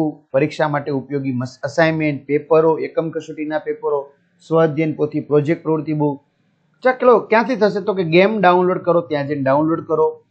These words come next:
ઓપન કરશો, એટલે આ પેજ ખુલે, એમાં તમારા મમ્મી અથવા પપ્પાનો મોબાઈલ નંબર નાખો,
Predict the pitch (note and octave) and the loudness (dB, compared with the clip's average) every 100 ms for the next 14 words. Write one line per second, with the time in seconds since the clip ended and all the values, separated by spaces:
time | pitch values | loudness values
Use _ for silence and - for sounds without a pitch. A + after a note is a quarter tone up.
0 | _ _ - E3 F3 A#3 G#3+ F#3 C#3+ D3+ | _ _ 0 0 2 0 2 -2 -4 -2
1 | C#3+ C#3 D3+ E3 - - D#3+ D3+ D3 C3+ | -2 0 0 0 -2 -4 0 0 0 -4
2 | C3 A#2+ B2 D3 D3+ - C3 - - B2 | -4 -4 -4 -2 -2 -4 -8 -10 -10 -10
3 | A#2 B2 D3 D#3+ D#3+ D#3+ D#3 D#3 D3+ D#3 | -8 0 2 2 -2 -4 -4 -6 -6 -10
4 | - | -12